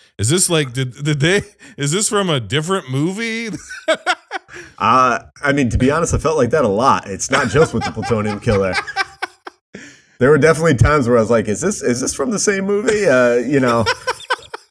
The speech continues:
Speaker 2: um,
Speaker 1: 'Cause that's not a
Speaker 2: yeah.
Speaker 1: performance that you could be like, "Well, you better tone that down," because the guy delivering the performance, the mouth, his enunciation in certain scenes, like,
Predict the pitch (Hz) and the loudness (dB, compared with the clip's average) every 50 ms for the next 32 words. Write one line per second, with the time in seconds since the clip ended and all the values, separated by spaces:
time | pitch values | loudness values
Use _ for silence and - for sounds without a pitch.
0 | _ _ _ _ 143 143 143 139 131 120 117 107 98 90 - - _ _ _ - | _ _ _ _ 0 2 2 2 2 2 0 -2 -4 -8 -10 -16 _ _ _ -6
1 | - 202 311 349 359 339 349 330 311 285 165 175 190 180 165 147 262 277 277 269 | -2 -2 -2 -2 -2 -6 -8 -6 -4 -2 2 2 4 4 2 0 0 -2 -2 -2
2 | 247 214 190 170 175 160 156 160 151 151 139 123 120 127 131 147 185 196 196 180 | -2 -2 -4 -6 -8 -8 -8 -6 -6 -4 -4 -4 -4 -6 -6 -6 -4 -2 -2 -2
3 | 151 135 - - 156 151 151 135 120 117 110 135 151 170 170 131 110 98 98 95 | -2 -2 -2 -4 -2 -2 -2 -2 -2 -4 -4 -2 -2 -2 -2 -2 -2 -4 -4 -4
4 | 139 135 120 147 143 123 117 139 165 202 233 226 180 160 143 139 175 208 196 185 | -4 -4 -4 -4 -4 -4 -2 -2 0 0 -2 -4 -6 -8 -10 -8 -8 -8 -8 -8
5 | 160 139 127 120 113 120 110 104 165 175 139 113 90 - - _ - _ _ - | -8 -8 -10 -10 -10 -12 -12 -10 -8 -8 -6 -8 -8 -10 -14 _ -20 _ _ -4
6 | 165 160 151 135 131 135 143 165 226 277 302 269 180 135 107 - - 135 135 143 | -2 -2 -2 -2 -2 -4 -2 -2 0 0 0 0 0 -2 -4 -8 -8 -8 -8 -6
7 | 139 143 135 135 135 147 185 226 233 - - - 185 156 135 143 196 262 277 - | -6 -6 -6 -6 -6 -6 -4 -4 -2 -2 -2 -2 -2 -2 0 0 0 -2 -2 -4
8 | - - 127 98 85 80 - - 117 107 95 92 87 - 110 98 92 87 82 - | -2 -2 -4 -4 -4 -6 -6 -8 -8 -8 -8 -8 -8 -8 -8 -8 -8 -8 -8 -8
9 | - 98 87 | -8 -8 -10